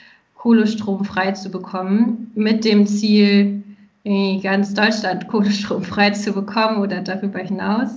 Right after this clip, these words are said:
Ähm, ja, das ist also der, der Kontext. Also, dass so ein bisschen die Frustration <laughs> ist, nicht direkt, ähm, so einen Kohleausstieg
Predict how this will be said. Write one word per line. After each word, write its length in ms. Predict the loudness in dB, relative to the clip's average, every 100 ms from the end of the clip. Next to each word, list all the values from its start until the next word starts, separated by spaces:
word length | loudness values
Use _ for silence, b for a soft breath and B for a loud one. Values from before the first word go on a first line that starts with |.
| -14 b b b b b b _ 0
Ähm, 500 | 2 2 0 -4 -8 -6
ja, 180 | -2 2
das 180 | 2 2
ist 60 |
also 200 | 0 0
der, 400 | 0 -2 -2 -6 -16 _ _ _ -4
der 240 | -2 -2
Kontext. 880 | -2 0 2 0 -4 -6 -12 -18 -20 _ _ _ _ _ _
Also, 220 | -6 -2
dass 240 | 0 0 0
so 100 | 2
ein 60 |
bisschen 340 | 4 4 6 6
die 140 | 6
Frustration 800 | 2 -2 -2 -2 -4 -2 4 6
<laughs> 80 | 4
ist, 240 | 2 -4
nicht 340 | 0 0 0 -4
direkt, 480 | -2 -2 -2 -8 -14 B B B B 2
ähm, 540 | 6 6 6 4 2
so 140 | -2
einen 160 | -2 -2
Kohleausstieg 1080 | 0 2 4 2 0 0 -4 -8 -8 -8